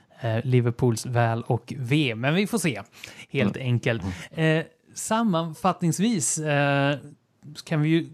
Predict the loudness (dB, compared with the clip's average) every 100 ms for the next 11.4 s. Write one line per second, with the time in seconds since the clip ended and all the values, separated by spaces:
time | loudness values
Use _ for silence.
0 | -6 0 0 2 2 2 0 -2 -2 -2
1 | -2 0 0 0 0 -2 -4 -4 -4 -6
2 | -8 -4 -2 0 0 -2 -2 0 0 -2
3 | -4 -6 2 2 4 0 -2 -4 -2 0
4 | 2 2 0 -4 -10 _ _ _ -10 -2
5 | 0 0 0 2 2 2 0 -2 -2 0
6 | 2 0 0 -2 0 0 2 0 0 2
7 | 0 -2 -4 0 2 0 -2 0 2 2
8 | 2 2 0 0 2 0 -2 -2 -2 0
9 | 0 2 2 -2 _ _ _ _ -8 -2
10 | 0 0 -2 -4 -4 0 0 0 0 -2
11 | -4 -4 -4 -4